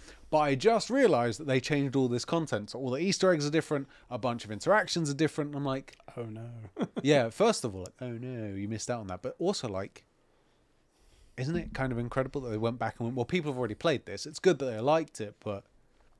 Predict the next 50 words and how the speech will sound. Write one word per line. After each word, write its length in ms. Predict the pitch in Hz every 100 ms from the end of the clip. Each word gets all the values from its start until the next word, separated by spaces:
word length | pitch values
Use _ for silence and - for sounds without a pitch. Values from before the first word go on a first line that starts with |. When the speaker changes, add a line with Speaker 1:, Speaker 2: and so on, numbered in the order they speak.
| -
Speaker 1:
but 120 | - - -
Speaker 2:
That 140 | 185
Speaker 1:
let's 40 | 226
Speaker 2:
is 40 | 175
Speaker 1:
do 60 |
some 100 | 165
fresh 160 | - 170
Speaker 2:
incredible, 180 | 156 135
Speaker 1:
stuff." 40 | 131
Speaker 2:
and 80 | 147
it 80 | -
Speaker 1:
Yeah. 40 |
Speaker 2:
shows 220 | 180 156 -
just 140 | 143
how 140 | 160
good 180 | 139 147
of 140 | 135 127
devs 240 | 139 127
they 80 | 127
Speaker 1:
And 60 | 135
Speaker 2:
are, 40 | 127
that 60 |
Speaker 1:
there's 120 | 123 120
Speaker 2:
they 80 | 135
Speaker 1:
no 60 |
Speaker 2:
were 60 | 135
like, 180 | 135 131
Speaker 1:
spoilers 380 | 127 120 110
in 140 | 110 107
there 300 | 104 98 95
Speaker 2:
"We're 60 | 196
Speaker 1:
or 20 |
Speaker 2:
not 140 | 202
just 180 | 175 170
gonna 200 | 202 175
Speaker 1:
Yeah. 60 | 156
Speaker 2:
re-release 480 | 170 151 156 156 -
this 240 | 143 -
part 260 | - 151 127
again. 420 | 135 165 135 165
We're 60 |
gonna 160 | 160 156
Speaker 1:
Yeah. 60 | 160
Speaker 2:
change 360 | 202 220 180
it 100 | 143
and 80 | 123
make 220 | 143 151
it 80 | 156
more 180 | 156 156
exciting." 560 | 147 - 185 165 107